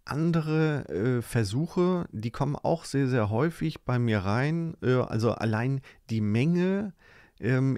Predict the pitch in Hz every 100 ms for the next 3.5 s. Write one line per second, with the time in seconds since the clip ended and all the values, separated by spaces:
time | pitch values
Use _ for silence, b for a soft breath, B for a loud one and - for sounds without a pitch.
0 | - 127 - 131 127 120 117 - 139 160
1 | - 147 147 147 - 147 143 143 - _
2 | - 95 107 113 117 - 117 - 117 -
3 | - 110 104 95 -